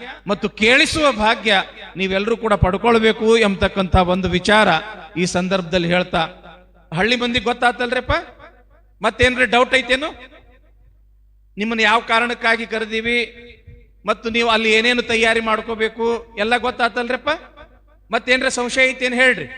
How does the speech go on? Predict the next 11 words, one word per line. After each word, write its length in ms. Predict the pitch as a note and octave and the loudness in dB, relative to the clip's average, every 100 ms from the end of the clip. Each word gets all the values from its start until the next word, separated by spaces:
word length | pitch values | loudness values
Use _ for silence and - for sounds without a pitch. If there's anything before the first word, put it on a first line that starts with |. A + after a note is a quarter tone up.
| - - B3+ - _ _ _ _ _ - | -20 -20 -20 -20 _ _ _ _ _ -8
ಹಂಗೇನ್ರ 380 | A3+ A#3+ C4 C4+ | 0 2 2 2
ಇದ್ರ 240 | B3+ C#4 | 0 -2
ಕೇಳ್ರಿ, 320 | C4 C4 C4 | 0 2 2
ನಾವು 120 | C4 A3+ | 0 0
ಹೇಳ್ತೀವಿ. 540 | B3+ B3+ C4 G#3+ C#3+ - - - - - - | 0 0 -4 -6 -8 -14 -20 -20 -20 -14 -6
ನಾವು 140 | A3 | -6
ಕೇಳ್ಬೇಕಂತೀವಿ, 880 | A#3+ B3 B3 B3 B3 A3 A#3+ B3 B3 | -2 0 0 -2 -6 -6 -2 2 2
ನಮ್ಗೆ 260 | A#3 A3+ A3 | 0 -6 -4
ಕೇಳೋದಾಗ್ಲಿಲ್ಲ 640 | A3+ A#3 A#3 A3+ A#3 A#3 | -2 0 0 -2 -2 -2
ಅಂತೇಳಿ 360 | A3+ A#3 A#3 | -4 -4 -4
ಯಾರು, 580 | A3 G#3+ A#3 G#3 - - | -2 -2 -2 -6 -10 -20